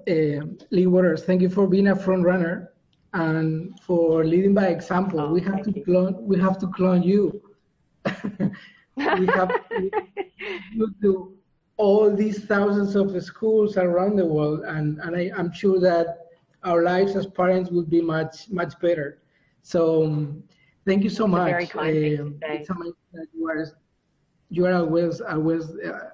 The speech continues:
Speaker 1: as well the president of the International Positive Psychology Association, and, and we know what your,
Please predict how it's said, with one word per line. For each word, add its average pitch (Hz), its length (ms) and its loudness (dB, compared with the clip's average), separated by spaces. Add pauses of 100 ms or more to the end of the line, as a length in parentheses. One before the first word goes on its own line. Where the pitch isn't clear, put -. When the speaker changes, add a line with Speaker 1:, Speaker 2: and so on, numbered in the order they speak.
(240)
Speaker 1:
as 156 80 -6
well 156 220 -2
the 151 80 -2
president 156 480 -6
of 151 140 -14
the 151 240 -6 (540)
International 160 580 -4
Positive 156 340 -2
Psychology 156 500 -8
Association, 165 800 -14
and, 180 160 -16 (340)
and 165 120 -4
we 170 80 0
know 170 120 2
what 160 280 0
your, 156 420 -4